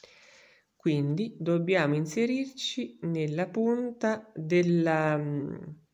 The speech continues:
della iris duo. Allora, ecco qui.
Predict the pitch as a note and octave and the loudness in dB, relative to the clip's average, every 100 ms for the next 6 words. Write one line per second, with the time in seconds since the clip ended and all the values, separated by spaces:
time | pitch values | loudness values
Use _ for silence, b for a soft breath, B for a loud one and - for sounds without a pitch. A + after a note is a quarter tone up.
0 | - B B - E3+ D#3 D#3 E3 D#3+ D#3+ | -20 B B -2 0 2 2 2 0 -4
1 | - C#3 B2+ B2+ B2+ - - _ _ _ | -8 -6 -4 -4 -6 -10 -20 _ _ _
2 | _ _ _ _ _ _ _ _ _ _ | _ _ _ _ _ _ _ _ _ _
3 | _ _ _ _ _ _ _ _ _ _ | _ _ _ _ _ _ _ _ _ _
4 | _ _ _ _ _ C3+ B2 C3+ C3+ D#3 | _ _ _ _ _ -16 -14 -16 -16 -16
5 | F3 G3+ G#3 A#3 _ D#3+ D3+ - - - | -16 -16 -18 -20 _ -14 -14 -18 -20 -20
6 | C#3 | -20